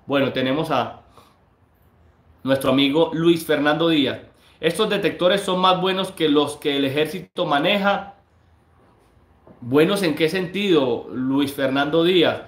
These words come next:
Pero me voy a adelantar. Los detectores que maneja el ejército, que usa el ejército, está el Balloon, por ejemplo, y algunos también usan el Garrett A T X, algunos. Son equipos todo metal. ¿Qué sucede con estos equipos todo metal? No hay ningún tipo de discriminación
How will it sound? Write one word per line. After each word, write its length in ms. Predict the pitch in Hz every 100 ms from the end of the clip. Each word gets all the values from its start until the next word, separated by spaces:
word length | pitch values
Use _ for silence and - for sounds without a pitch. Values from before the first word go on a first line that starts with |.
| - -
Pero 160 | 151
me 120 | 156
voy 220 | 147 151 170
a 80 |
adelantar. 640 | 165 131 117 143 131 - - - _
Los 140 | 143 151
detectores 540 | 170 175 - 190 220
que 120 | 214
maneja 420 | 180 160 170 185
el 80 | 196
ejército, 520 | 165 156 160 180 175
que 100 | -
usa 220 | 143 143 175
el 60 |
ejército, 480 | 139 135 139 175 143
está 160 | - 131
el 80 |
Balloon, 400 | 139 151 160 165
por 180 | 151 135
ejemplo, 460 | 127 131 131 160 165
y 100 | 135
algunos 460 | 120 131 135 143
también 320 | 139 123 127 135
usan 280 | 131 135
el 120 | 120 110
Garrett 420 | 117 127 123 - - _
A 240 | - 135 139
T 240 | 120 135
X, 340 | 147 143 120 -
algunos. 560 | 101 127 135 131 131 - _ _ _ _
Son 180 | - 190 208
equipos 400 | 220 220 214 208
todo 180 | 175
metal. 600 | 151 135 147 147 113 - -
¿Qué 140 | 165
sucede 320 | 175 190 208 175
con 140 | 151
estos 200 | 147 190
equipos 380 | 165 160 196 -
todo 180 | 160 135
metal? 560 | 127 170 160 113 - -
No 200 | 101 127
hay 120 | 147 170
ningún 260 | 170 165
tipo 260 | 165 170 165
de 80 | 147
discriminación 720 | 135 135 131 123 131 147 151